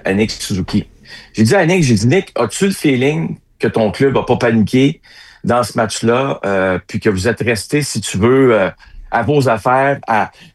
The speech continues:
constant quand même, même si on n'avait pas nos jambes, à être constant, ne pas changer la façon de jouer la game. » Et il a dit, « Je te garantis que trois ans,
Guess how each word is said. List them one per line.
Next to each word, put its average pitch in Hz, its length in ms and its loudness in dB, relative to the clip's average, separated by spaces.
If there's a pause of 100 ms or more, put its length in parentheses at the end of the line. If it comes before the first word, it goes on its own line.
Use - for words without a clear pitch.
(120)
constant 190 720 0
quand 151 220 0
même, 165 340 0
même 185 300 0
si 185 300 -6
on 196 120 -2
n'avait 139 340 0
pas 190 140 0
nos 165 220 0
jambes, 165 400 -2 (340)
à 123 100 2
être 127 140 0
constant, 160 640 0 (340)
ne 120 100 2
pas 190 240 0
changer 147 440 0
la 139 140 2
façon 131 360 -2
de 127 40 -2
jouer 110 260 0
la 104 140 0
game. » 98 300 -4 (360)
Et 104 80 2
il 110 80 4
a 107 40 2
dit, « 101 160 0
Je 113 60 4
te 113 140 0
garantis 165 800 0
que 151 100 0
trois 135 460 0
ans, 147 100 2